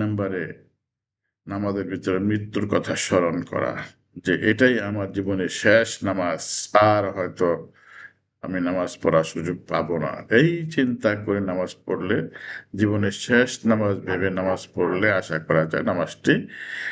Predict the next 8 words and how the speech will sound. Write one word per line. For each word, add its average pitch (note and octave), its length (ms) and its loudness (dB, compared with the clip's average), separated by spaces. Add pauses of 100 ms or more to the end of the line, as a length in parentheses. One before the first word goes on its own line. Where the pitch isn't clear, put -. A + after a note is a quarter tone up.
(280)
ধীরে G2+ 220 8
স্থিরভাবে G#2 500 0
হবে A#2 320 -4
এবং A2 360 -2
খুশু G2+ 360 2
খুদুর F#2 240 -2
সাথেই F2 420 0
হবে। D#2+ 300 -2